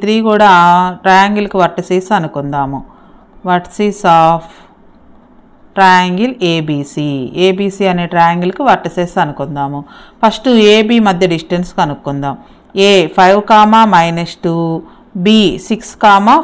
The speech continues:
ఫోర్. ఏ పాయింట్లో ఉండే కోఆర్డినేట్స్‌ని ఎక్స్ వన్, వై వన్, B పాయింట్లో ఉండే కోఆర్డినేట్స్‌ని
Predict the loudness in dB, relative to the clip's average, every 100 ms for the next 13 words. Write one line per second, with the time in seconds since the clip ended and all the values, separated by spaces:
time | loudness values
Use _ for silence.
0 | -2 -2 -2 -6 -18 _ _ _ _ _
1 | _ _ _ _ _ _ -4 0 2 4
2 | 4 4 2 2 0 0 2 4 4 2
3 | -4 -4 -6 -6 -4 -2 -2 -4 -4 0
4 | 0 2 2 4 2 0 -2 0 2 4
5 | 4 2 0 0 0 -2 2 4 2 0
6 | -6 -8 -4